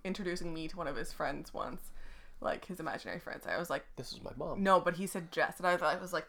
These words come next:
Speaker 1: "Did I just hear my name?" And he's like, he looked really embarrassed. He's like, "I'm just talking to one of my friends, Mom." And I was like, like, "Did, but did you say my name?" He's like, "Yeah, I told you that you're the, you're Jess." <laughs>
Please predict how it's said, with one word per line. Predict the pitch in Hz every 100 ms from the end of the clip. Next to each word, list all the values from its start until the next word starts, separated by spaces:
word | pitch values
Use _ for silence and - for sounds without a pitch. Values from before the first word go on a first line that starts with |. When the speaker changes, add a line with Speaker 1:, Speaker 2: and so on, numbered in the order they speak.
| -
Speaker 1:
"Did | 208
I | 403
just | 571 554
hear | 508 508
my | 269
name?" | 240 247
And | 277
he's | 240 226
like, | 208 190 - - - -
he | 190 214
looked | 185 185
really | 185 180
embarrassed. | 214 151 147 220 - - - -
He's | -
like, | 214 -
"I'm | -
just | 233 440 - -
talking | 311 302 285 262
to | 247
one | 233
of | 226
my | 220
friends, | 233 - 359 453
Mom." | 226 - - 466 453
And | -
I |
was | 190
like, | 190 175 - - - - - - - - - - - - -
like, | 170 -
"Did, | 185 170 -
but | 185
did | 165
you | 180
say | 165
my | 160
name?" | 165 262
He's | 339
like, | 370 -
"Yeah, | 392
I | 427 370 320 - 269 - _
told | - 247 -
you | 311
that | 320 320
you're | 302
the, | 320 320 -
you're | 254 320 311
Jess." | 339 403 214 226 - - - -
<laughs> | - 240 - 202 202 - - -